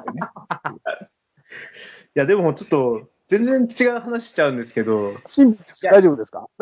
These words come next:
Speaker 2: シンビン出るかもしれないですね。
Speaker 1: <laughs> 大丈夫。やってみましょう。はい。
Speaker 2: あの、ラグビーに触発されたわけじゃないんですけど、
Speaker 1: うん。
Speaker 2: あの、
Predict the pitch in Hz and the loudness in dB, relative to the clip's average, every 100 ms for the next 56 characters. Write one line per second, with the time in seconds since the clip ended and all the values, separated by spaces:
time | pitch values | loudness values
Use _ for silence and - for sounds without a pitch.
0 | - - - - 294 233 160 - - 196 | -14 -12 -6 0 0 0 -4 -6 -4 0
1 | 262 220 170 139 135 127 123 117 110 107 | 0 -2 -6 -6 -4 -2 -4 -4 -2 -2
2 | 107 110 - _ 156 156 _ 160 147 131 | -4 -8 -14 _ -4 -4 _ -12 -10 -12
3 | 113 160 160 151 143 117 - _ 139 113 | -4 -4 -2 -4 -4 -6 -10 _ -6 -6
4 | - _ _ _ _ _ _ - 139 135 | -8 _ _ _ _ _ _ -8 -6 -4
5 | 143 131 127 135 - _ _ _ - 196 | -6 -6 -10 -14 -18 _ _ _ -2 0
6 | 269 269 208 147 139 139 175 170 180 190 | 0 0 0 0 -2 -2 -2 0 0 0
7 | 190 143 135 131 120 - 113 113 113 104 | 0 0 0 -2 -4 -6 -6 -2 -2 -2
8 | 101 - _ - 143 - _ _ _ _ | -6 -14 _ -8 -8 -8 _ _ _ _
9 | _ _ _ _ 127 127 127 139 127 123 | _ _ _ _ -2 0 2 2 2 2
10 | 123 120 117 117 | 0 0 -4 -6